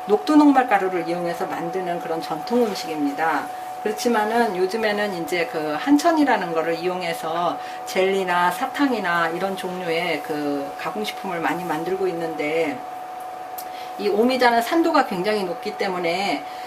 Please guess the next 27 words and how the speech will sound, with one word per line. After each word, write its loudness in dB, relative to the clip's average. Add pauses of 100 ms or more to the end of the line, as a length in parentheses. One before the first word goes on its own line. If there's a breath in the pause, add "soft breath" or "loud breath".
(160 loud breath)
이 0
한천의 4
그 6
녹말을 4 (320)
다 2
끊어줍니다. 4
그래서 2 (240 loud breath)
미리부터 6
넣어서 6 (280)
이 -6
저기 0
뭐야, 2
오미자를 4
처음부터 4
넣어서 6
끓이시게 2
되면 4
오미자 2
편을 2
만들 0
수게 -4
안-, -2 (420)
수는 -2
없고요. 2
오미자 2
시럽이 4
돼버립니다. 0